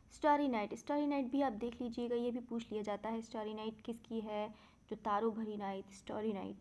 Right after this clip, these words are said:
यानी कि स्टार से संबंधित ये स्टारी नाइट है। भा-, तारों भरी रात, टेम्परा, मतलब इंडियन आर्टिस्ट ने भी बनाई है, तो आप यहाँ पर देख सकते हैं वो किसने बनाई है,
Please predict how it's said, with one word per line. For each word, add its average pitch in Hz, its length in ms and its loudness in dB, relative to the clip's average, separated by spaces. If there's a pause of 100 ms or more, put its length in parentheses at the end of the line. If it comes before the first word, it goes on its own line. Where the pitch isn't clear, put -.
(140)
यानी 202 260 -4
कि 220 100 -8
स्टार 226 300 0
से 220 180 -6
संबंधित 208 580 -6
ये 208 240 -4
स्टारी 214 380 -4
नाइट 226 240 -4
है। 233 320 -4
भा-, 214 280 -4 (460)
तारों 226 300 6
भरी 208 220 0
रात, 190 260 -2 (160)
टेम्परा, 202 380 -2
मतलब 233 300 -4
इंडियन 254 280 2
आर्टिस्ट 220 380 -2
ने 226 60 2
भी 226 120 0
बनाई 190 360 -4
है, 220 180 -4
तो 220 120 -4
आप 202 200 -2
यहाँ 190 140 -2
पर 190 100 -6
देख 214 220 -4
सकते 233 280 -8
हैं 233 180 2
वो 214 160 -6
किसने 202 300 -8
बनाई 208 320 -4
है, 269 160 -2